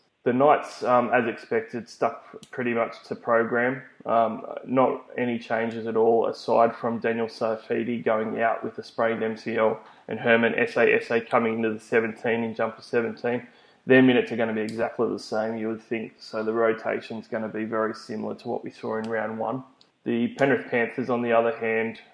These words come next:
um, their rotation's probably gonna be quite different. They've got Katoa back in the number nine jersey after passing the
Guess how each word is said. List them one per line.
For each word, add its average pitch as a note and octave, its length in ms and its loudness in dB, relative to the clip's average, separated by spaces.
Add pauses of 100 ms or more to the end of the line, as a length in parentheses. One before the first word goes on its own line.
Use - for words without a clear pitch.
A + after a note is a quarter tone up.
(100)
um, A2 480 -2 (140)
their B2 160 2
rotation's A#2 580 2
probably A2+ 260 0
gonna A2 160 -2
be A2 60 -6
quite A2 300 -2
different. A2 340 -6 (720)
They've A#2 140 2
got - 160 2
Katoa A#2 500 6
back A#2 220 6
in A#2 80 -2
the A2+ 40 -2
number A2 260 0
nine A2 340 0
jersey A2+ 380 0
after A2 220 -2
passing G#2+ 440 -2
the G#2+ 240 -6